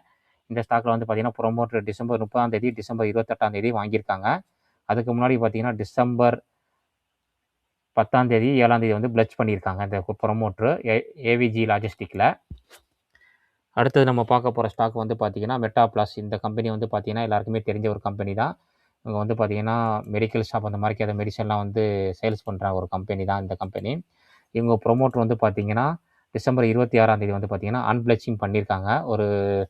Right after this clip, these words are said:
நாற்பத்தோராயிரத்தி எழுபத்தோரு ஸ்டாக் வந்து பாத்தீங்கன்னா, அன்பிளட்ஜ், பிளட்ஜ் பண்ணிட்டு அன்பிளட்ஜ் பண்ணியிருக்காங்க. இது ஒரு பாசிட்டிவ் நியூஸ்னு சொல்லலாம். ஏன்னா அடவு, அடவு வைப்பாங்களா ஸ்டாக், அடவு வச்சுட்டு அதை வந்து பாத்தீங்கன்னா, கடனை திருப்பியிருக்காங்க.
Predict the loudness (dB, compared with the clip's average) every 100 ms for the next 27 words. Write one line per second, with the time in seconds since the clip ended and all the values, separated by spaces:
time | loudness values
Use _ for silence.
0 | -8 -20 -8 -2 2 4 6 8 6 4
1 | 2 2 0 0 -4 -2 -2 -2 -6 -6
2 | -6 -4 -2 0 2 0 0 2 2 2
3 | 0 0 0 0 2 2 2 -2 -4 -4
4 | -4 -2 -4 -6 _ _ _ -4 2 4
5 | 8 6 6 -2 -2 -4 -4 -2 0 0
6 | 0 0 2 4 4 2 4 4 4 2
7 | 0 0 0 0 0 0 2 2 2 0
8 | -2 -2 -2 -2 -2 -4 2 2 2 -2
9 | -6 _ _ 0 2 2 0 0